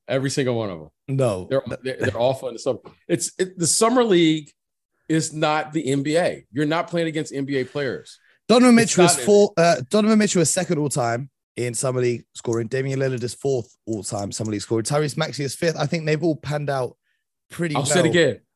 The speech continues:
Speaker 1: I didn't say scoring. I just said I've seen, they all play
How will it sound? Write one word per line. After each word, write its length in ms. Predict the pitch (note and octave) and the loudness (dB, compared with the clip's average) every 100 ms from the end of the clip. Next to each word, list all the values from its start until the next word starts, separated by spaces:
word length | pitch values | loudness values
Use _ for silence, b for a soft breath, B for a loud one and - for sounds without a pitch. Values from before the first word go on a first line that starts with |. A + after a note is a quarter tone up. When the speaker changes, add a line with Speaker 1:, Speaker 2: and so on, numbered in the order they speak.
| _ | _
Speaker 1:
I 100 | C3+ | -2
didn't 160 | F3 G#3 | -2 -2
say 240 | D4+ D#4 | -2 -2
scoring. 500 | A#3 - C#4 G#3 A2 - | -4 -4 -2 -2 -2 -6
I 100 | C#3 | -8
just 160 | E3 - | -8 -2
said 200 | D#3 - | -2 -2
I've 140 | B2+ | -6
seen, 300 | - F3 E3+ - | -6 -6 -6 -6
they 160 | B2+ | -6
all 240 | - C#3 D3 | -2 0 0
play 500 | - D3+ C#3 A#2 | -2 -2 0 -2